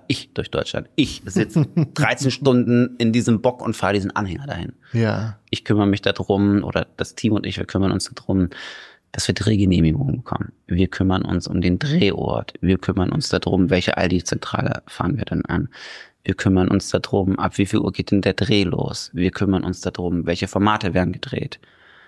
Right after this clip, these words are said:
Speaker 1: Also es ist ja einfach, man, man, man sieht dann immer so ein dreieinhalb Minuten YouTube-Video, aber man sieht überhaupt gar nicht, wie viel Arbeit da hinten dran ist.
Speaker 2: Also komplett Agenturarbeit, Organisation drumherum,
Speaker 1: Genau.
Speaker 2: Entwicklung, Planung, Konzeption,
Speaker 1: Absolut. Produktion.
Speaker 2: Umsetzung.
Speaker 1: Produktion.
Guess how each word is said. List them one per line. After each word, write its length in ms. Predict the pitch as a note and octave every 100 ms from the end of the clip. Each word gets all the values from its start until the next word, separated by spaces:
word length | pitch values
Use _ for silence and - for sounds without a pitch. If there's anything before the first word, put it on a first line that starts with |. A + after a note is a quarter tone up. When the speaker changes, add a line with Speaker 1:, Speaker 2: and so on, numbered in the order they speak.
| _ _
Speaker 1:
Also 160 | E2+ F2
es 60 |
ist 80 | F#2+
ja 80 | -
einfach, 400 | F#2 F#2+ F2+ -
man, 180 | F2+ E2 -
man, 220 | F#2+ F2+
man 160 | F#2+ F#2+
sieht 160 | A2+
dann 100 | A#2+
immer 160 | G2+ F#2+
so 60 | F#2+
ein 60 |
dreieinhalb 380 | F#2 G2 G2 -
Minuten 500 | G2 F#2+ - F#2+ F#2
YouTube-Video, 680 | C3 A#2+ G2+ - F#2+ F#2+ -
aber 100 | F#2
man 240 | F#2 F#2
sieht 220 | F2 G#2 -
überhaupt 340 | - G2+ -
gar 120 | F#2
nicht, 200 | F2+ - _ _ _ _
wie 100 | A#2+
viel 160 | - - _
Arbeit 400 | - - E2 -
da 60 | D2+
hinten 280 | C#2+ -
dran 240 | - - - -
ist. 220 | - -
Speaker 2:
Also 220 | C3 A#2+
komplett 560 | - B2+ A#2 B2 C#3 - -
Agenturarbeit, 1400 | A#2+ A#2 - - D#3 D#3+ - C#3+ C3 B2 B2 B2 B2
Organisation 720 | B2+ B2 A#2+ G#2+ - B2+ B2+ B2
drumherum, 560 | - B2 A#2 A2+ B2
Speaker 1:
Genau. 220 | - F#2
Speaker 2:
Entwicklung, 480 | F2 B2+ - A#2+ A#2
Planung, 380 | A2+ A2 A2 A2+
Konzeption, 840 | - A2 G2+ E2+ - A#2 A2+ A#2
Speaker 1:
Absolut. 120 | A#2 -
Produktion. 260 | - F#2+ G#2+ A#2+ A2+
Speaker 2:
Umsetzung. 360 | G#2+ - G#2 G#2 -
Speaker 1:
Produktion. 640 | - - - - - -